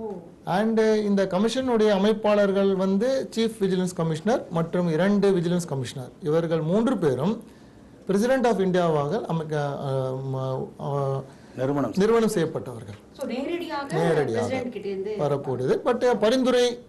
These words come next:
Speaker 1: அஹ், ஒரு குழு இருக்கும், அந்த குழு வந்து பரிந்துரை செய்யும். அந்த குழுல வந்து பிரதம மந்திரி,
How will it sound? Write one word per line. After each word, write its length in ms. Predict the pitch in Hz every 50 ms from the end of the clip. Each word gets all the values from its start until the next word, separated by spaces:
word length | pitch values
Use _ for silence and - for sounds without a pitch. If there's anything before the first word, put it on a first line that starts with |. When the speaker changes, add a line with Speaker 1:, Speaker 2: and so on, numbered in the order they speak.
| - -
Speaker 1:
அஹ், 340 | 202 196 196 190 190 185 180
ஒரு 400 | 175 170 170 170 170 170 165 170
குழு 220 | - 190 196 202 190
இருக்கும், 260 | 185 165 147 202 254
அந்த 180 | 262 220 185
குழு 240 | 175 - 196 202 202
வந்து 200 | 196 190 190 190
பரிந்துரை 400 | 190 170 160 170 165 160 151 156
செய்யும். 420 | 147 - 143 127 139 190 233 - -
அந்த 240 | 170 165 165 165
குழுல 360 | 165 165 175 175 180 175 170 165
வந்து 320 | 165 165 165 180 190 190
பிரதம 340 | - 165 147 160 165 156 156
மந்திரி, 480 | 147 143 143 135 131 151 151 156 160